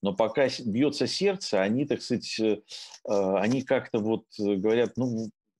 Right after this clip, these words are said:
нет, ещё не всё, ещё не всё». Вот Горбачёв, мне кажется, смотрит на Россию, лежащую в коме, в палате реанимации, как на что-то очень для себя близкое, родное, с очень большой надеждой, что вот это еле-еле бьющееся сердце,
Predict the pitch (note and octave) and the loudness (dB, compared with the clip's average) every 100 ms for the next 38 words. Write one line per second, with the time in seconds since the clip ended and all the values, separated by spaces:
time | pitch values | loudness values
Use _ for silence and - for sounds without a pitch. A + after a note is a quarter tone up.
0 | _ A2+ B2 E3+ C3+ - A2 - D#3 D3 | _ -2 2 2 2 0 0 0 0 0
1 | - - A#2 F#2 - D3+ D3+ - C#3+ G#2+ | -2 0 2 2 2 0 -2 -2 0 0
2 | A2+ B2+ C#3 C#3 F3 - _ - - B2+ | 0 0 0 0 -2 -2 _ -16 -6 -4
3 | C#3 C3+ C3 - D3+ B2 G#2+ A2+ A#2 B2 | -2 -2 -4 -2 -2 -2 -4 2 2 2
4 | - F#3 C#3 G#2 G#2 B2 - A2 G#2 - | 0 2 4 4 2 2 2 0 0 -2
5 | - E3 D3+ G#2+ - _ _ - A#2+ A#2 | 0 2 2 0 -2 _ _ 2 2 2
6 | G#2+ A2 A#2 C#3 E3 - G3 - - - | 2 2 2 0 0 0 -2 -2 -16 -20
7 | _ G#2+ - A#2 - D3 C3+ B2+ B2 A2 | _ -6 -2 -2 0 0 0 0 0 0
8 | A2 A#2 A#2+ A#2+ G#2 _ _ _ G2 C3+ | 0 0 4 4 2 _ _ _ 0 0
9 | E3+ - A2+ G#2+ G#2+ B2 D#3 D3 A2+ - | 0 2 4 4 4 2 2 4 2 0
10 | D3+ - A2 A2+ - A2 A2 B2+ D#3+ G#2+ | -2 0 0 0 2 2 2 2 0 2
11 | G2+ - - A2 G#2+ B2 A2+ A2 C3+ B2+ | 0 0 0 0 2 0 0 2 2 4
12 | A#2+ B2 B2 A2 A2 B2+ - A2 G2+ - | 4 4 4 4 2 0 2 0 0 -2
13 | E3 D#3 - F#2+ | 0 -2 0 -4